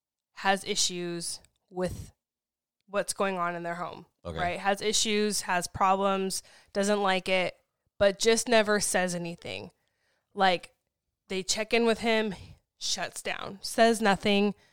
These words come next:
Speaker 1: doesn't respond, right? Well, n-, goes to Bio Mom's house.
Speaker 2: Okay.
Speaker 1: And then just lets it all out about how unhappy, how, you know, and then adds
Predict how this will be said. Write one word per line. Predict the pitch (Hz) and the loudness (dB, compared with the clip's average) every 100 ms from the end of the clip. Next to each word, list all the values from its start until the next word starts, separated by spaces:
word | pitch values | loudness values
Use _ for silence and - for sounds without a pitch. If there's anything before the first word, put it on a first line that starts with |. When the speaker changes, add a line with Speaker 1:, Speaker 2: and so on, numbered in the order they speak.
| _ _ _ | _ _ _
Speaker 1:
doesn't | 196 196 202 | 0 2 2
respond, | 202 196 185 151 143 | 0 0 0 0 0
right? | 170 180 185 - _ _ _ _ _ _ | 0 2 2 -2 _ _ _ _ _ _
Well, | 196 196 190 180 - _ _ _ - | 2 6 6 4 -4 _ _ _ -14
n-, | 190 _ _ _ _ | -14 _ _ _ _
goes | 208 220 240 233 - | 6 8 8 4 2
to | - 233 214 208 196 190 190 - _ _ 170 | 0 2 4 4 4 2 0 -6 _ _ 0
Bio | 185 226 220 202 | 4 8 8 6
Mom's | 185 170 170 170 | 4 4 2 -4
house. | - 160 233 285 - - - - - | -2 -2 -2 -2 -6 -6 -10 -20 -10
Speaker 2:
Okay. | 71 92 _ _ _ | -10 -10 _ _ _
Speaker 1:
And | 190 202 196 | -6 -4 0
then | 196 190 180 175 175 - _ _ _ _ 196 | 0 0 -2 -4 -8 -14 _ _ _ _ -6
just | 185 196 180 - - | -2 0 0 -2 0
lets | 196 185 - 208 | 2 2 2 2
it | 190 | 6
all | 175 175 | 6 6
out | 175 151 143 - | 4 2 0 -2
about | - 190 170 | -2 0 0
how | 185 180 | 2 2
unhappy, | 175 170 226 220 240 220 214 | 0 2 0 2 -2 0 -2
how, | - 165 165 175 175 - _ _ _ _ _ _ | -2 0 2 2 0 -6 _ _ _ _ _ _
you | 202 202 | 0 4
know, | 180 | 4
and | 180 226 | 4 4
then | 220 - | 4 6
adds | 208 202 214 202 - - | 6 8 6 4 -4 -6